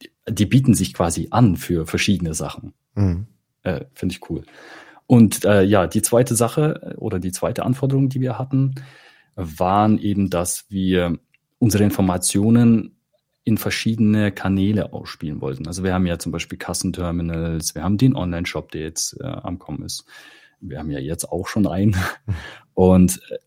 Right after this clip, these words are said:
Speaker 1: all diese Kanäle sollen natürlich das pim bespielen können.
Speaker 2: Mhm.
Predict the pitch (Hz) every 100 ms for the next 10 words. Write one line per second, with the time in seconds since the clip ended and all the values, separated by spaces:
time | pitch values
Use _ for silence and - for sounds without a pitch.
0 | - 104 127 131 110 107 - 104 95 98
1 | 101 98 90 90 92 87 - 85 82 85
2 | - - 85 82 71 _ - - - 90
3 | 85 67 - - 113 _ _ - 98 87
4 | 85